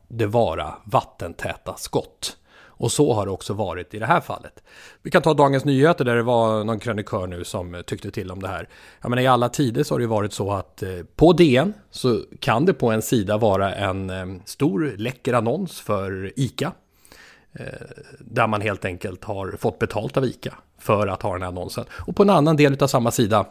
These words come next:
så är det en journalistiskt granskande artikel om icas chef. Hur han till exempel då kanske har misskött sitt uppdrag i något sammanhang. Och det finns inga kopplingar däremellan, så det är precis på samma sätt.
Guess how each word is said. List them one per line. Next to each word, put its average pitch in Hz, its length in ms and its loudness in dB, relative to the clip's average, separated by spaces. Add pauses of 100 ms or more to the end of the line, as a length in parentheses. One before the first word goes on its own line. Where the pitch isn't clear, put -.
(240)
så - 140 2
är 127 60 8
det 113 60 4
en 110 60 0
journalistiskt 147 920 2
granskande 113 800 0
artikel 98 720 -6 (200)
om 98 460 -2
icas 95 540 -4
chef. - 500 -2 (320)
Hur 117 140 0
han 104 400 2
till 113 120 -4
exempel 98 360 -4
då 95 120 -6
kanske 101 280 -4
har 95 60 0
misskött 113 460 -2
sitt 117 160 -2
uppdrag 98 380 -2
i 95 40 -4
något 87 260 -6
sammanhang. - 380 -8 (240)
Och - 500 2
det 131 180 2
finns 135 520 0
inga 98 400 -2
kopplingar 147 560 2
däremellan, 104 500 -2
så 117 100 -8
det 120 60 0
är 120 40 0
precis 113 300 -4
på 104 100 -6
samma 107 260 0
sätt. - 280 -4